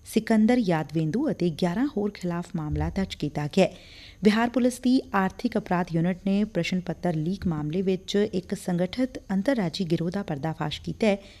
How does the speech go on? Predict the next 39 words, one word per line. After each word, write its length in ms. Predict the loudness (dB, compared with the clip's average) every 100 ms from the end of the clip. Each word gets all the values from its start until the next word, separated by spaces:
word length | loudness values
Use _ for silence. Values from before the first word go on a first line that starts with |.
| -20 -20 -12
ਜਾਂਚ 380 | 2 4 4 0
ਏਜੰਸੀ 520 | -2 0 0 0 0
ਨੇ 140 | 0 2
ਸਬੂਤ 340 | 0 -2 -2
ਇਕੱਠੇ 340 | -2 -2 -2 -2
ਕਰਨ 260 | 0 4
ਲਈ 160 | 6 4 2 -12 -8 2
ਐਡਵਾਂਸ 520 | 4 4 4 2 0 -8
ਫੋਰੈਂਸਿਕ 560 | -2 0 2 0 -4 -4
ਤਕਨੀਕ, 400 | -4 -2 0 0 0
ਆਰਟੀਫੀਸ਼ੀਅਲ 560 | -2 -2 -4 -2 -2 -2
ਇੰਟੈਲੀਜੈਂਸ 600 | -2 0 0 2 0 -2
ਅਤੇ 160 | -4 -4
ਸੀ 180 | -2 -2
ਸੀ 180 | 0 0
ਟੀ 160 | 2
ਵੀ 120 | 2 2
ਫੁਟੇਜ 380 | 0 0 -2 -4
ਦੀ 120 | -10 -6
ਵਰਤੋਂ 260 | -6 -6 -8
ਕੀਤੀ। 400 | -8 0 2 2 -4 -20 -20 -20 -20 -20 -20 6
ਨੀਟ 320 | 10 10 10 6
ਯੂ 100 | 2
ਜੀ 160 | 4 6
ਪੇਪਰ 280 | 6 6
ਲੀਕ 240 | 4 4 4
ਮਾਮਲੇ 320 | 2 4 2
ਦੀ 140 | 2
ਕੇਂਦਰੀ 340 | 2 2 4 2
ਜਾਂਚ 420 | 2 0 0 -2 0
ਬਿਊਰੋ 220 | 2 2
ਵੱਲੋਂ 240 | 0 -2 -2
ਜਾਂਚ 380 | -2 -2 -4 -6
ਕੀਤੇ 280 | -4 -2 -2
ਜਾਣ 200 | 0 0
ਤੇ 140 | 0
ਲੋਕਾਂ 340 | 0 -2 -2 0
ਨੂੰ 120 | 0 2
ਕਾਫੀ 300 | -2 0